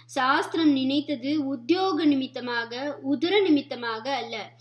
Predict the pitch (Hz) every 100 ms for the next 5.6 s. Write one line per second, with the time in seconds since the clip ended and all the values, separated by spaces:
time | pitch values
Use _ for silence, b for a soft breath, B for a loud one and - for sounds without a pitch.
0 | B B - 233 240 247 269 285 - 311
1 | 311 339 359 311 254 247 262 311 - 262
2 | 254 262 247 247 - 247 294 311 277 247
3 | 262 302 B B B 277 294 277 262 -
4 | 247 269 269 254 285 359 403 330 277 247
5 | 233 226 254 294 269